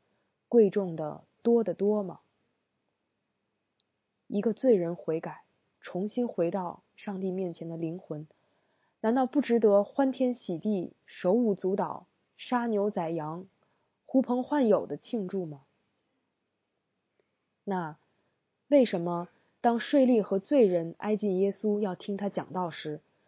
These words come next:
文士和法利赛人却一点儿都高兴不起来呢？又是什么让先知约拿死都不愿意去尼尼微城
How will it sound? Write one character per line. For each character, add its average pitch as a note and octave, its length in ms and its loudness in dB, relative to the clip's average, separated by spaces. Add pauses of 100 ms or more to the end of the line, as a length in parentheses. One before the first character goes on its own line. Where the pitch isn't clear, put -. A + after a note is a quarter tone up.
(200)
文 G#3 220 2
士 A#3 200 0
和 G3 140 -4
法 E3 220 -8
利 F#3 80 -4
赛 G#3 220 -2
人 E3 340 -4
却 - 180 0
一 B3+ 140 2
点 F#3+ 140 4
儿 - 100 -14
都 F#3 100 -6
高 B3 220 0
兴 G#3+ 180 -4
不 G#3 80 -4
起 - 160 -6
来 D#3 240 -10
呢？ F#3+ 220 -8 (800)
又 D#4+ 140 2
是 D4 100 2
什 F#3+ 160 -4
么 G#3 320 -4
让 G#3+ 200 -4
先 A#3 260 -2
知 A#3 120 0
约 A3+ 160 2
拿 F3+ 360 -6
死 G3 220 2
都 A#3+ 120 4
不 G#3+ 140 2
愿 G3+ 220 2
意 F3 60 -4
去 F3 280 -4
尼 D#3+ 140 -4
尼 F#3+ 120 -2
微 G3 180 -2
城 D3+ 320 -12